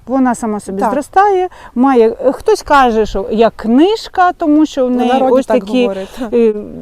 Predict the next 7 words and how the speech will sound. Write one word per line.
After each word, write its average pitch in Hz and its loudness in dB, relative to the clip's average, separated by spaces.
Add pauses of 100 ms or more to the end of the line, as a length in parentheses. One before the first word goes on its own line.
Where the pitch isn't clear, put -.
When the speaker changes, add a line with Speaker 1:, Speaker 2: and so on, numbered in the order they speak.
(120)
Speaker 1:
є 262 2
назва 202 0
плоскавіточник, 330 -2 (160)
хтось 262 -4
каже 214 0 (180)
східна 233 -2 (100)
туя. 302 -2